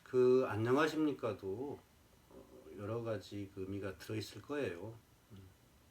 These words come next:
뭐, 좀 달리 해석해 보면,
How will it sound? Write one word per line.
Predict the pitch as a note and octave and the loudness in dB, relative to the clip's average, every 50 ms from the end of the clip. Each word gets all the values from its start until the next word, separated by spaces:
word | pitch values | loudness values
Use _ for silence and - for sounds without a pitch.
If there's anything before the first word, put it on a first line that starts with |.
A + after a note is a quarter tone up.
| _ _ _ _ - _ _ _ _ _ - | _ _ _ _ -20 _ _ _ _ _ -16
뭐, | G#2 F#2 F#2 F2+ F2 F#2 - _ _ | -14 -12 -12 -14 -16 -18 -20 _ _
좀 | - - B2 A#2+ A2 A2 - - _ _ - - _ _ - - _ _ _ _ _ _ - - - - - - - _ _ _ - - - | -12 -8 -8 -8 -6 -8 -10 -12 _ _ -20 -20 _ _ -20 -20 _ _ _ _ _ _ -20 -20 -20 -20 -20 -20 -20 _ _ _ -20 -18 -10
달리 | - - G#2 G#2+ B2 | -4 -2 2 4 4
해석해 | B2 B2+ B2+ C#3+ B2+ B2+ A#2 | 4 4 4 4 4 4 4
보면, | G2 G2+ F#2+ G#2 A#2 B2+ - | 2 -2 -4 -4 -4 -6 -8